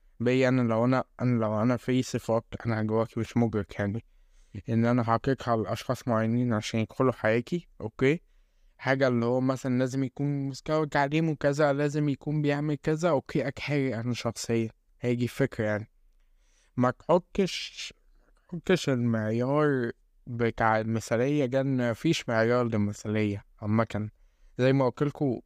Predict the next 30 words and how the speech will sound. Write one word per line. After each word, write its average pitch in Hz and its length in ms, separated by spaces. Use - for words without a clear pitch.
إن 117 160
لو 110 260
في 143 220
حد 147 380
مثالي 131 600
تمامًا، 131 600
أوكي، 131 420
فهو 131 320
كامل، 113 420
ومفيش 117 460
حد 160 260
كامل 151 400
إلا، 180 680
إلا، 90 200
إلا 185 300
ربنا 139 380
سبحانه 147 400
وتعالى، 135 440
يعني. 117 320
بس 143 220
فما، 110 480
مفيش 117 680
معيار، 143 500
مفيش 127 380
حاجة 170 240
اسمها 156 260
إن 143 120
أنا 143 180
هكون 131 360
perfect. 123 500